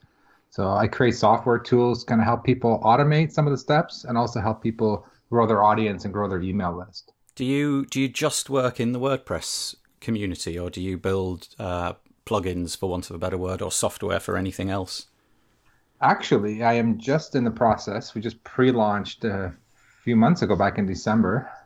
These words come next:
Speaker 1: Um, yeah, a few months ago, a, my first, uh, web application, web platform. So I'm, I am slowly moving, I don't wanna say away, I'm building
Speaker 2: Yeah.
Speaker 1: tools to complement the WordPress plugins as well. So I
Speaker 2: Ah.
Speaker 1: got it started in the WordPress plugins, but now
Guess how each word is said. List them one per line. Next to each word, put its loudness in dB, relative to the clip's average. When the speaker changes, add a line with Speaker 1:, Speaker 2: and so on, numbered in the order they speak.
Speaker 1:
Um, -4
yeah, 2
a 0
few 4
months 2
ago, 2
a, 0
my 4
first, 0
uh, 0
web 2
application, 0
web 2
platform. -2
So -2
I'm, 0
I 2
am 2
slowly 4
moving, 4
I -6
don't 2
wanna 2
say -2
away, 4
I'm 2
building 2
Speaker 2:
Yeah. -6
Speaker 1:
tools 2
to -10
complement 0
the -6
WordPress -2
plugins -6
as -8
well. -2
So -2
I 4
Speaker 2:
Ah. 0
Speaker 1:
got 4
it 0
started 0
in -2
the -2
WordPress -2
plugins, -2
but 0
now 2